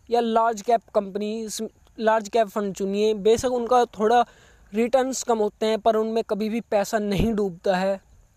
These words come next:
Small scale में हमेशा मत जाइए, Gambling अपने पैसे के साथ मत करिए। हमेशा कभी भी अप-, कम से कम अपने पैसा, जो हमारी capital है, वो तो safe रहे।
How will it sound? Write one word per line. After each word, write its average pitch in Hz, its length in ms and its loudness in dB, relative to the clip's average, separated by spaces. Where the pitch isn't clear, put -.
Small 240 320 2
scale 226 280 0
में 233 120 -2
हमेशा 220 360 -2
मत 214 240 0
जाइए, 202 600 0
Gambling 247 520 0
अपने 254 220 -4
पैसे 240 260 0
के 226 80 0
साथ 233 260 2
मत 226 280 -2
करिए। 214 380 2
हमेशा 233 520 0
कभी 262 220 0
भी 320 120 0
अप-, - 220 -2
कम 277 140 0
से 320 180 -2
कम 294 280 0
अपने 277 260 -4
पैसा, 247 340 2
जो 247 160 2
हमारी 247 300 -2
capital 233 500 0
है, 277 60 2
वो 208 240 0
तो 269 120 -6
safe 240 360 -2
रहे। 226 300 0